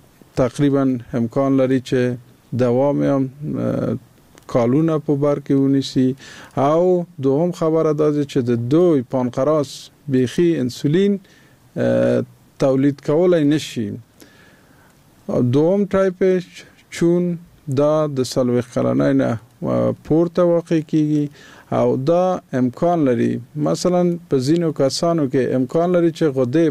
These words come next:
پانقراس انسولین سم تولید کړي. اه، ولې؟ اه، د انسولین د فعالیت په مقابل کې،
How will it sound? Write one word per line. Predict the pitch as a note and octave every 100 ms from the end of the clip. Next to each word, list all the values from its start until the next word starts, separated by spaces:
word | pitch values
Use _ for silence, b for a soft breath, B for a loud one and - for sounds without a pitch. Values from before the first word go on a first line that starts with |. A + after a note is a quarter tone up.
| C#3
پانقراس | C3 A#2+ B2+ C3+ E3 E3+ E3+ - - B B B C3+
انسولین | C#3 C#3 C#3+ E3+ F#3+
سم | - G3 G#3 G3+
تولید | D#3+ C3+ B2+ B2 -
کړي. | - A2+ A2+ b b b b b b - -
اه، | - B2+ C3 F2 B2+
ولې؟ | B2+ F3 G#3 G#3+ G3+ G3 B B B B B -
اه، | C3+ A#2+ A#2+
د | A2+ B2+ B2+ A#2+ B2
انسولین | B2 A#2+ D3 E3 F3 D#3+ - -
د |
فعالیت | B2 C3 B2 D#3+ F#3 -
په | F3
مقابل | E3+ E3 D#3+ D#3 D#3+
کې، | D#3 D#3+ D#3 D#3